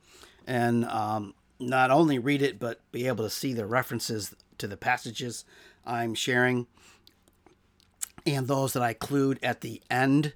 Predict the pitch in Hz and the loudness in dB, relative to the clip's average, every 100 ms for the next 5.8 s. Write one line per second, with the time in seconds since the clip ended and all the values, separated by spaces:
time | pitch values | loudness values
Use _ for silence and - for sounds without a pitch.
0 | - - - _ - 127 123 123 117 131 | -12 -20 -20 _ -2 4 8 8 6 0
1 | - 147 131 - 143 131 - - 135 113 | 0 6 6 6 6 6 4 -4 0 0
2 | - 139 127 120 131 135 139 110 117 - | 2 2 2 2 2 2 0 0 -4 -4
3 | 107 95 - - - - 131 117 127 - | -6 -8 -14 -20 -10 -2 0 0 -2 -4
4 | - - - 107 123 120 120 131 139 131 | -6 -6 -4 4 6 6 2 2 2 0
5 | 123 - 110 113 110 107 104 107 | 0 -2 -6 -4 -4 -4 -2 -4